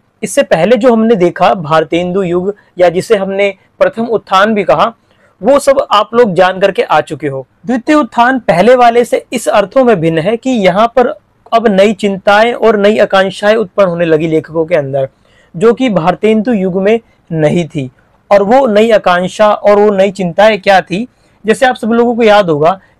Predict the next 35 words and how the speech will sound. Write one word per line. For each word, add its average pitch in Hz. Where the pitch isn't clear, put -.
कि 233
भारतेंदु 185
काल 214
के 226
अंदर 185
उनका 226
जो 247
main 214
उद्देश्य 196
था 175
साहित्य 170
रचने 190
का, 160
वो 196
था 240
साहित्य 180
का 220
निर्माण 160
करना, 147
कि 226
कैसे 233
ना 233
कैसे 226
करके 214
हिंदी 196
के 240
अंदर 185
भी 240
कई 214
सारी 202
पुस्तकें 214
अस्तित्व 202
में 226
आ 156
जाएं। 131